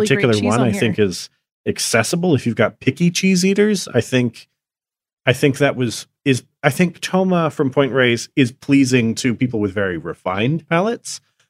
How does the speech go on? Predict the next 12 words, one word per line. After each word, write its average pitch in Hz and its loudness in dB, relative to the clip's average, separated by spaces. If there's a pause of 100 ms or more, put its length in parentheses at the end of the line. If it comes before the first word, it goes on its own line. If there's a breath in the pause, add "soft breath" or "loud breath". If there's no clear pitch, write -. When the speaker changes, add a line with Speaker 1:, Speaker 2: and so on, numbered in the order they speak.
(160)
Speaker 2:
but 120 6
also 110 2
little 95 0
kids - -4 (160)
who 202 2
just 190 0
Speaker 1:
Mm-hmm. 285 6 (240)
Speaker 2:
want 220 2
good 98 2
cheese 104 0
to - -16
eat. 80 -10